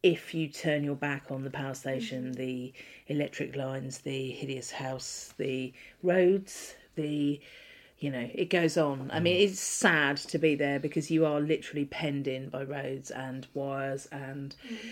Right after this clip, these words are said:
Speaker 1: huge pylons, and much as we appreciate the light that we're having now, um, you can't quite believe what they've done there. Um, and you can s-, s-, in the winter, the, the, the henge is visible. It's
Speaker 3: Yeah.
Speaker 1: there. You know,
Speaker 2: Yeah.
Speaker 1: you can see it.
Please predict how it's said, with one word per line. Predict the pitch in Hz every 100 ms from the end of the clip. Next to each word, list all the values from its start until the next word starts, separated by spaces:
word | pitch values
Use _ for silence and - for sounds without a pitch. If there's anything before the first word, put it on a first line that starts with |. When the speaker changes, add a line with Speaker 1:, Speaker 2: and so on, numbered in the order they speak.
| 233 -
Speaker 1:
huge | - 233 214 170
pylons, | - 190 180 175 170 175 170 170
and | 170 160
much | 165 160 160
as |
we | 151
appreciate | 151 160 143 147 -
the | 156
light | 151 147
that | 165
we're | 147 139
having | 135 139 143 143
now, | 139 135 135 139 - - - - -
um, | 156 147 143 135 139
you | 156 151
can't | 147 - 143
quite | 143 151 156
believe | 139 139
what | 139
they've | 135 135
done | 139 131
there. | 135 135 - _ _ -
Um, | 139 131 127
and | 208 247
you |
can | 254 285
s-, | 277 - - -
s-, | -
in | - 277 285
the |
winter, | 254 311 294 - 156
the, | 143 180 -
the, | 208 196 - -
the | 214
henge | - 254 269 220
is | 185
visible. | 139 220 226 135 117 - _ -
It's | 113 101
Speaker 3:
Yeah. | 185
Speaker 1:
there. | 214 185 131 - - - - -
You | 220
know, | 190
Speaker 2:
Yeah. | 151
Speaker 1:
you | 165 233
can | 202
see | 180 - 269
it. | 107 98